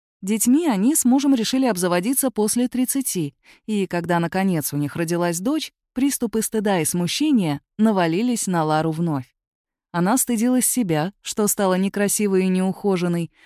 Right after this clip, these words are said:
думая, что мужу она теперь такая не нужна. Через какое-то время женщина осознала, что начинает стыдиться и своей дочери, которая, как нормальный двухлетний ребёнок,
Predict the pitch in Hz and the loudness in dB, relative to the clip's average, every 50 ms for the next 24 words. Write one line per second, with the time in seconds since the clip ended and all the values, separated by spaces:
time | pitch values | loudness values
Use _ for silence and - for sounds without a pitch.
0 | _ _ - 185 202 233 233 214 190 185 180 170 - - - 180 180 185 214 285 | _ _ -4 0 2 4 4 4 4 2 0 -2 -4 -2 -2 0 2 4 4 4
1 | 320 277 202 175 165 160 170 226 277 - - - - 196 - 226 - 190 - - | 4 2 2 2 2 2 2 0 0 -2 -2 -2 -2 -2 -2 -2 -4 -6 -4 -2
2 | 196 202 196 185 185 185 185 190 202 196 180 208 202 175 139 117 - _ _ _ | -2 0 0 0 0 0 0 0 0 0 0 -2 -2 -2 -4 -6 -10 _ _ _
3 | _ _ _ _ _ _ _ _ - - 151 156 - - 160 156 - 170 165 160 | _ _ _ _ _ _ _ _ -8 -6 -4 -4 -4 -4 -4 -2 0 -2 -2 0
4 | - 160 170 208 220 220 190 175 165 190 196 190 - 202 196 190 190 185 - 202 | 0 -2 0 0 0 0 0 -2 -2 -2 -2 -2 -2 -4 -4 -2 -2 -2 -2 -2
5 | 190 196 226 269 277 254 214 185 - - - 233 220 220 226 - 247 240 247 247 | 0 0 0 2 2 0 0 -2 -4 -6 -4 -4 -2 -2 -2 0 0 2 2 2
6 | 233 214 - - 214 220 190 226 233 202 - 240 226 220 - - 226 233 233 247 | 0 -2 -2 -2 -2 -2 0 0 -2 0 0 0 0 0 0 0 0 0 0 0
7 | 214 285 311 294 - - 185 165 156 139 - _ - - - - _ - 220 - | 0 0 0 0 -2 -2 -4 -4 -4 -6 -10 _ -20 -20 -20 -14 _ -8 -6 -2
8 | - 233 226 220 214 202 180 - _ - 220 220 - 214 220 226 233 226 233 226 | -2 0 2 2 2 2 0 -2 _ -4 -4 -2 2 2 2 4 4 4 4 4
9 | 202 165 160 156 151 156 170 165 - 202 190 175 - 170 175 170 175 180 226 294 | 2 2 0 0 0 -2 -4 -2 0 0 -2 0 -2 -2 -2 -2 0 0 2 2
10 | 311 285 277 - - | 2 2 2 0 -4